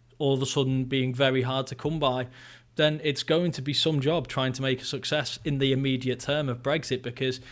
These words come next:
it seems like you're kind of burning bridges right, left and centre at that point. And the U K is gonna be, uh, very clear that that's not what it wants to do. And I think, therefore, that just puts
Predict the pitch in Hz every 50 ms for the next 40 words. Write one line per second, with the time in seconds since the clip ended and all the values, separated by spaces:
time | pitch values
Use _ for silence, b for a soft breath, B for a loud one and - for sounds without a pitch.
0 | B B B 139 127 - - 151 147 143 127 143 139 143 139 131 131 - 139 131
1 | 135 135 131 131 131 123 123 - 135 131 135 139 139 135 131 127 120 131 139 139
2 | 123 - 131 127 120 117 123 123 131 123 127 120 - - 127 120 117 - 139 143
3 | 135 - 135 107 120 123 104 - - - 127 127 120 B B B B 131 135 139
4 | 139 143 139 - 151 143 139 - - 139 139 131 135 131 131 131 B B B B
5 | B B - 135 131 131 131 127 143 143 143 143 135 127 127 131 - - 147 139
6 | 127 120 120 120 117 - 135 135 131 123 127 123 117 123 123 120 120 - 127 117
7 | 135 131 127 117 117 120 120 120 120 131 127 127 123 123 - - B B B B
8 | B - 143 139 131 135 135 135 127 127 127 131 131 127 - - - 143 123 -
9 | - - - - - - - -